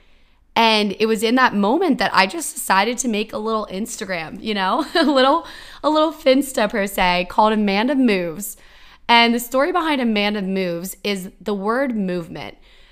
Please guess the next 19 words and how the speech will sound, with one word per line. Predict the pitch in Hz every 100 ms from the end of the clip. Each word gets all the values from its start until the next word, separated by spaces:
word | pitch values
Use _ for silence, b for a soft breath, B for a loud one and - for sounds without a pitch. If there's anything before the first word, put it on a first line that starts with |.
| b b _
And | 233 226 214 214
movement | 262 381 254 185 190 247 -
stands | - 214 202 196
for | 196
three | 226 240
different | 254 247 202
things | 185 180 180
in | 185
my | 170 165 165 -
mind. | 180 175 82 - - b b b -
One, | 202 196 190 311 359 -
it's | 214 226
moving | 220 240 277 269
out | 202 190 180
of | 175 180 175 175 - _ - _ -
bad | 175 208
headspaces. | 247 180 175 - - - - 214 - - _ _ _
So | - 185 175
the | 196